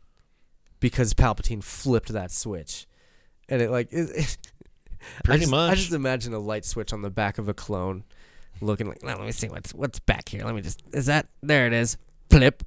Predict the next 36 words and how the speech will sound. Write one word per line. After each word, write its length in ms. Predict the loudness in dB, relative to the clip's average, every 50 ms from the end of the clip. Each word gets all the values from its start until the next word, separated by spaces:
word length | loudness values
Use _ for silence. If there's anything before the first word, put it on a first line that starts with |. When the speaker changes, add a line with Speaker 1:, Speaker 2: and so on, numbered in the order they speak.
| -8
Speaker 1:
And 120 | -8 -6 -6
then 120 | -6 -6
he's 140 | -4 -4 -6
like, 100 | -6 -2
"Yes, 380 | 4 6 6 6 6 4 2 0
I 120 | -2 -2
will 140 | -2 -4 -6
kill 260 | -6 -6 -6 -6 -6 -6
Jedi." 640 | -6 -6 -6 -6 -6 -8 -10 -10 -6 -2 -2 0 0 -2 -4 -6 -8 -8 -8 -8 -8 -8 -10 -10 -10 -12 -14 -12 -8 -8 -6
<laughs> 160 | -6 -6 -4
Speaker 2:
Just 300 | -2 -2 0 0 0 -2
because 320 | -2 -2 0 -2 -2 -2
I'm 140 | -4 -4 -4 -6
a 60 | -4
good 240 | -4 -4 -6 -2 0
soldier. 560 | 0 0 0 0 -2 -2 -2 -4 -4 -4 -4
Speaker 1:
Yeah. 160 | -2 0 0 0 0 -2 -6 -6 -6 -8 -10 -10 -12 -12 -12 -10 -8 -8 -8 -8 -10 -14 -16 -16 -16 -18 -20 -18 -8
Um, 500 | -2 0 2 2 2 2 0 -2 -6 -10 -16 -20 -20 -20 -20 -20 -20 -20 -20 -20 -20 _ _ _ -20 -20 -12 -6
so 500 | -2 4 8 8 10 10 8 6 4 -2 -14 _ _ _ _ _ _ _ _ _ _ -4
now 240 | 0 2 4 4
it's 300 | 4 4 4 2 0 -2
good 180 | -2 -2 0 0
to 100 | 0 0
know 160 | 2 2 2 2
that 200 | 0 -2 -4 -4
there's 220 | -4 -4 -2 -2
still 380 | -2 -2 0 -2 -2 -2 -4 -6 -12 _ _ _
good 340 | -2 -2 -2 -2 -6 -10 -14
clones. 580 | -10 -10 -10 -10 -10 -14 -16 -16 -16 -16 -14 -12
And 100 | -6 -4 -2
Speaker 2:
Mm-hmm. 100 | -2 0
Speaker 1:
obviously 340 | 0 -2 -2 -2 -4 -4 -6
we 100 | -8 -8
have 260 | -10 -12 -16 -16 -14
Rex, 460 | -14 -14 -12 -8 -4 -4 -4 -4 -6 -12 _ -20 -20 -20 _ _ _ _ _ _ _ _ -8
and, 540 | -6 -6 -4 -6 -8 -10 -12 -12 -14 -14 -16